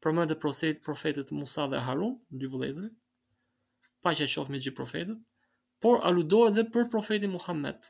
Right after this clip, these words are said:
sallallahu alaihi wasallam, sepse kur thot ti e hëna e pesëmbëdhjetë, hëna e pesëmbëdhjetë, Badur, është dhe një ndër mënyrat për t'u drejtuar profetit, është dhe një ilahi e famshme arabe, Tala al-Badr. Ë,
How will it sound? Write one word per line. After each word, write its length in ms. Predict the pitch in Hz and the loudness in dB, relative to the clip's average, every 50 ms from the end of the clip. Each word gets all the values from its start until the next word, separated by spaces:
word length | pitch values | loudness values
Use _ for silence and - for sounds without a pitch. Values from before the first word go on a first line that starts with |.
| _ _ - - | _ _ -16 -14
sallallahu 420 | - 156 143 143 147 143 143 147 | -12 -8 -8 -6 -6 -6 -6 -6
alaihi 120 | 151 147 - | -6 -6 -6
wasallam, 260 | - - 214 226 220 220 - _ _ _ | -6 -4 -4 -6 -6 -8 -12 _ _ _
sepse 360 | - - - 170 - - 180 175 | -10 -10 -8 -6 -6 -6 -6 -6
kur 120 | - 160 - | -8 -10 -2
thot 260 | - 202 202 202 - - - | 0 0 0 0 -4 -10 -4
ti 140 | 202 196 175 | -2 -2 0
e 20 | |
hëna 240 | 165 185 196 190 170 | 0 0 0 0 -2
e 80 | 165 | -2
pesëmbëdhjetë, 560 | 170 170 165 - 165 151 143 143 135 123 - _ _ _ _ _ _ _ _ _ _ _ _ _ _ _ _ _ - 147 | -4 -6 -4 -4 -4 -4 -4 -4 -4 -4 -6 _ _ _ _ _ _ _ _ _ _ _ _ _ _ _ _ _ -12 -6
hëna 160 | 165 190 185 170 | -2 -2 -2 -2
e 40 | - - | -2 -6
pesëmbëdhjetë, 480 | - - 139 147 185 208 208 - 147 | -6 -4 -2 -2 -2 -4 -4 -4 -2
Badur, 320 | 143 151 160 190 214 - _ _ _ _ _ _ _ _ _ _ _ _ _ - - | -2 -2 -2 -2 -8 -10 _ _ _ _ _ _ _ _ _ _ _ _ _ -8 -8
është 200 | 170 170 165 165 | -6 -6 -4 -6
dhe 60 | 170 170 | -6 -4
një 160 | 170 170 170 165 165 160 156 - - - 151 143 | -4 -4 -4 -4 -6 -6 -10 -14 -14 -12 -10 -8
ndër 260 | 147 147 147 151 143 - - _ _ _ _ _ _ _ _ _ - | -6 -6 -6 -6 -8 -10 -14 _ _ _ _ _ _ _ _ _ -6
mënyrat 360 | 143 151 170 190 190 180 180 - | -4 -2 0 0 0 -2 -2 -4
për 100 | 165 151 | -8 -6
t'u 120 | 165 151 147 | -4 -2 -2
drejtuar 320 | 143 139 - 170 156 143 | -4 -2 -2 -4 -4 -4
profetit, 480 | - 147 - - 151 139 - - - _ | -6 -10 -8 -8 -10 -10 -10 -12 -14 _
është 240 | - 165 139 139 139 | -16 -14 -14 -10 -10
dhe 120 | 135 139 139 | -10 -10 -10
një 160 | 143 139 - 170 - | -12 -12 -10 -8 -6
ilahi 300 | 147 143 135 143 151 139 | -6 -6 -4 -4 -6 -6
e 40 | 131 | -6
famshme 380 | - 147 147 135 - 147 139 - - _ | -6 -6 -6 -6 -8 -12 -14 -14 -16 _
arabe, 400 | - 135 131 135 143 160 170 - | -8 -6 -6 -4 -6 -8 -10 -8
Tala 240 | - 160 147 147 139 | -4 -2 -2 -2 -2
al-Badr. 400 | 135 127 127 131 131 131 - 156 - _ _ _ _ _ _ _ _ _ _ _ _ _ _ _ _ _ _ _ _ _ _ _ _ _ _ - | -4 -6 -6 -8 -8 -10 -14 -18 -20 _ _ _ _ _ _ _ _ _ _ _ _ _ _ _ _ _ _ _ _ _ _ _ _ _ _ -10
Ë, 40 | 147 | -8